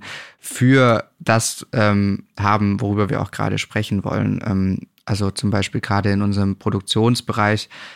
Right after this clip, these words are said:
haben wir halt auch einfach mit Produzentinnen aus dem Bereich zusammengearbeitet, dem jeweiligen, den wir da wollen, um eben auch authentisch,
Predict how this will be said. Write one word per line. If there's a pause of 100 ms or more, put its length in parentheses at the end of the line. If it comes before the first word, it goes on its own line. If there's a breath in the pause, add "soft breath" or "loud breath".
(220 loud breath)
haben
wir
halt
auch
einfach
mit (220)
Produzentinnen
aus
dem (220)
Bereich
zusammengearbeitet,
dem
jeweiligen,
den
wir
da (180)
wollen,
um
eben
auch
authentisch,